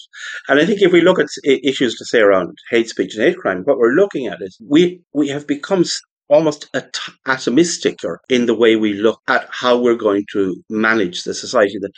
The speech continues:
if you can find one person who is hurt, who is offended by something, we're willing to say, Okay, we're going, we're going to, we're going to actually curtail what have been these hard-won, hard-fought-for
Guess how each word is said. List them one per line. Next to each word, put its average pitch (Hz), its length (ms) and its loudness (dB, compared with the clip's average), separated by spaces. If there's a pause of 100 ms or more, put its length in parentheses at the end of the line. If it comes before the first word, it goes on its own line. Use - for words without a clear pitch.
(260)
if 202 300 2
you 175 180 0
can 208 160 0
find 117 320 0 (140)
one 202 320 2
person - 600 -2
who 143 120 4
is - 200 -4 (140)
hurt, - 320 0 (220)
who 151 120 0
is 135 140 -2
offended 170 600 0 (280)
by 110 140 0
something, - 440 -12
we're 240 240 4
willing 151 400 4
to 107 320 -2
say, 107 280 0
Okay, 139 380 0
we're 156 140 0
going, 202 160 0 (120)
we're 165 180 0
going 190 160 0
to, 120 100 -4 (200)
we're 156 160 0
going 180 140 0
to 147 140 -4
actually 107 600 -8 (420)
curtail 139 800 2 (140)
what - 220 0 (100)
have 123 360 0 (160)
been 120 360 0
these 110 200 -4
hard-won, 120 1080 2 (140)
hard-fought-for 120 1160 0